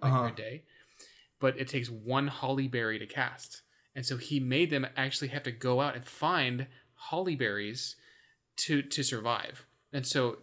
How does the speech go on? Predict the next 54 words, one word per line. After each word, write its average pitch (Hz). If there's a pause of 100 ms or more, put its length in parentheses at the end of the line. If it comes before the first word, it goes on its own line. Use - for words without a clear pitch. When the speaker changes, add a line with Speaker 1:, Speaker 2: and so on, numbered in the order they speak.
(120)
Speaker 1:
he 151
enforced 165
it 131
on 123
this 120
one 123
spell, 131
and 127
he 123
said 127
it 120
made 123
the 113
whole 139
campaign 127
really 113
interesting 131 (300)
because, 127 (120)
um, 113
it, 113
it 143
wasn't 127
just -
this 127
automatic, 120
"Oh, 123
I 117
solved 117
the 127
problem, 131
and 120
it - (160)
didn't 127 (200)
cost 127
me 127
anything 123
'cause -
I'm 123
a 120
wizard." 120 (160)
Speaker 2:
Yeah, 127 (140)
weird. 139 (840)
Speaker 1:
But 160
in 151
general, 160
Speaker 2:
Weird. 135
Speaker 1:
I -
wouldn't, 131 (180)
I 135
wouldn't 123
enforce 120
such 123
a -
thing. 127